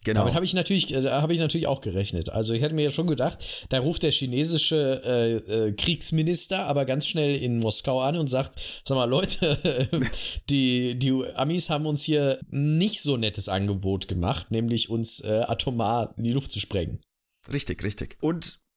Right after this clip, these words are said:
Speaker 1: die Sowjetunion hat aber auch nicht eingegriffen, ne? Die hat nur diesen Brief geschrieben, so nach dem Motto,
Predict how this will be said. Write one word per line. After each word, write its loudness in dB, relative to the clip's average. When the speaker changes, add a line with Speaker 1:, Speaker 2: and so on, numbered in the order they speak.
Speaker 1:
die -2
Sowjetunion -2
hat 0
aber 0
auch 0
nicht -2
eingegriffen, -2
ne? 0
Die 0
hat -4
nur -2
diesen 0
Brief -4
geschrieben, -2
so -2
nach -4
dem -2
Motto, -2